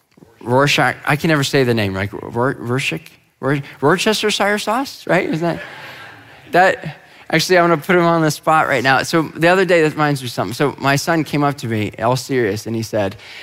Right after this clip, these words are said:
he said, "Hey, Dad, um, do you know the three hardest things for, uh, one person to tell another human being? Do you know what they are?"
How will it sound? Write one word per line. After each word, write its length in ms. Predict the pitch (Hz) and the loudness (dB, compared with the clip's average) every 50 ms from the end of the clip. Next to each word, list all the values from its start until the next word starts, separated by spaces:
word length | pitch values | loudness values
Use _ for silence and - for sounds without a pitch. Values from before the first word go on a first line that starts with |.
| - - - | -20 -16 -6
he 100 | - 135 | -4 -4
said, 220 | 131 - - 143 | -2 0 0 0
"Hey, 160 | 147 160 175 175 | 2 2 0 0
Dad, 440 | 160 160 143 - - 117 - - - - - | 0 -2 -2 0 -2 -4 -6 -8 -14 -10 -6
um, 300 | 113 107 104 104 95 104 - - _ _ - - _ _ _ _ _ _ - | -4 -2 -2 -2 -4 -8 -12 -16 _ _ -20 -20 _ _ _ _ _ _ -8
do 100 | 123 127 | -2 0
you 80 | 170 202 | 0 2
know 160 | 220 226 226 | 2 2 2
the 140 | 180 160 147 | 4 2 2
three 920 | 135 - - - - 147 139 156 170 180 185 185 190 202 208 208 202 - _ _ | 0 -2 -10 -8 -8 -4 0 0 0 2 0 0 -2 -2 -4 -6 -8 -10 _ _
hardest 560 | - - 147 143 151 151 156 156 147 - - - | -6 -2 0 2 2 4 2 0 0 -2 -6 -2
things 600 | 151 143 147 160 170 185 190 190 - - - _ _ _ _ _ _ _ _ _ _ _ | 0 0 0 0 -2 -4 -8 -12 -14 -16 -18 _ _ _ _ _ _ _ _ _ _ _
for, 400 | _ _ - 139 143 139 135 - | _ _ -4 0 2 2 2 2
uh, 160 | - 120 117 - 117 | 0 0 -2 -2 -2
one 240 | 120 135 147 156 147 | -2 0 0 0 0
person 280 | 165 160 - - 143 123 | -2 -4 -4 -4 -2 -2
to 100 | 123 123 | -2 -2
tell 220 | - - 131 135 | -2 -2 -2 0
another 240 | 131 131 127 123 120 | 0 0 0 -2 -2
human 280 | 120 127 120 117 110 | -2 -2 -2 -4 -4
being? 240 | 98 113 120 143 160 | -4 -4 -4 -6 -6
Do 100 | 147 - | -8 -8
you 40 | 107 | -8
know 80 | 113 113 | -8 -8
what 80 | 110 | -8
they 80 | - 113 | -8 -8
are?" 180 | 127 156 170 | -10 -10 -10